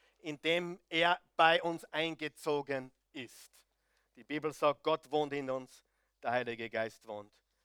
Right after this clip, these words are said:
in uns. Und das Zweite, eine neue Power. Eine neue Power.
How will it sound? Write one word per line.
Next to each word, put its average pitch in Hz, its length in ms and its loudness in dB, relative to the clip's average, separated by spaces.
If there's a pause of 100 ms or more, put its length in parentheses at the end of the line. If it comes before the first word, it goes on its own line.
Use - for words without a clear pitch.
(220)
in 117 160 -20
uns. - 340 -20 (720)
Und 120 80 -14
das 131 140 -14
Zweite, 190 580 2
eine 143 300 -2
neue 143 600 2 (720)
Power. 101 460 -4 (1500)
Eine 127 160 -10
neue 127 240 -4
Power. 101 360 -10